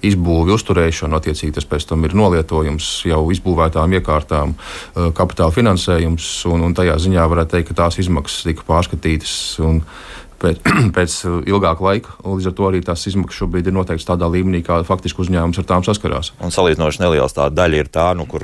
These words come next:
Speaker 2: kur kaut kādi zudumi, vēl kaut kas un
Speaker 1: Nē,
Speaker 2: tā,
Speaker 1: nu, tas,
Speaker 2: jā,
Speaker 1: tas varbūt bija
Speaker 2: jā.
Speaker 1: straujākais no tām komponentēm, kas tajā brīdī mainījās,
Speaker 2: Jā.
Speaker 1: bet uz kopējo tam nav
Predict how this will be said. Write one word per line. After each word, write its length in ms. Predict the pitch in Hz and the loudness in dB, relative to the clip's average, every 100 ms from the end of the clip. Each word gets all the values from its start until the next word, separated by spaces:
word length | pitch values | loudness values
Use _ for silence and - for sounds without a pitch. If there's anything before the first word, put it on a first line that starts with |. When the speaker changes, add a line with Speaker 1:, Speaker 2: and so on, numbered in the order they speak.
| 67 | -8
Speaker 2:
kur 80 | |
kaut 140 | 69 69 | -8 -6
kādi 140 | 71 | -4
zudumi, 340 | 85 92 80 76 73 | -2 -2 0 0 0
vēl 160 | 82 | 0
kaut 220 | - 64 - | 0 -4 -4
kas 160 | 69 73 | -8 -6
un 100 | 73 | -2
Speaker 1:
Nē, 60 | |
Speaker 2:
tā, 80 | 110 | 0
Speaker 1:
nu, 80 | 113 | 0
tas, 140 | 117 - | -2 -2
Speaker 2:
jā, 80 | |
Speaker 1:
tas 100 | 117 | 0
varbūt 240 | 117 107 104 | 0 2 2
bija 160 | 110 | 0
Speaker 2:
jā. 40 | 104 | 2
Speaker 1:
straujākais 580 | 131 117 95 90 98 95 | 2 4 2 0 -2 -2
no 80 | 98 | -2
tām 240 | 101 95 | 0 0
komponentēm, 460 | 110 117 98 98 - | 0 0 0 0 -2
kas 80 | 107 | 0
tajā 140 | 95 | 0
brīdī 220 | 98 95 110 | 2 2 2
mainījās, 460 | 131 110 85 80 | 2 2 0 -2
Speaker 2:
Jā. 60 | 73 | -2
Speaker 1:
bet 120 | - 92 | -4 -6
uz 60 | - | -2
kopējo 460 | 110 101 95 95 | 0 0 0 0
tam 160 | - 95 | 0 0
nav 160 | 101 | 0